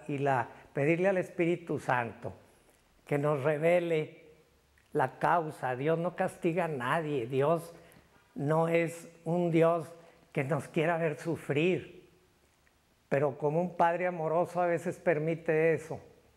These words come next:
para bien de nosotros mismos. Y ese es mi mensaje central. Cuando sufran, esperen en Dios,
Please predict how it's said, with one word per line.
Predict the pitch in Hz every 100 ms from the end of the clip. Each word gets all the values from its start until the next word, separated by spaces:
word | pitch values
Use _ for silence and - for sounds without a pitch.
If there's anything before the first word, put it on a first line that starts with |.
| _ _ _ _ _ _ -
para | 139 139
bien | 147 160
de | 160
nosotros | 147 139 139 139 156
mismos. | 139 120 117 131 131 - -
Y | 139
ese | 156 156 180
es |
mi | 185 175
mensaje | 170 147 151 143 139 165 160 175
central. | - 131 123 120 117 135 - - - _ _ _ _ _ _ _ _ _ _ _ _ -
Cuando | 131 127 135 123
sufran, | - 170 151 160 156 160 -
esperen | 175 - - 156 170 165
en | 151 135
Dios, | 143 143 143 -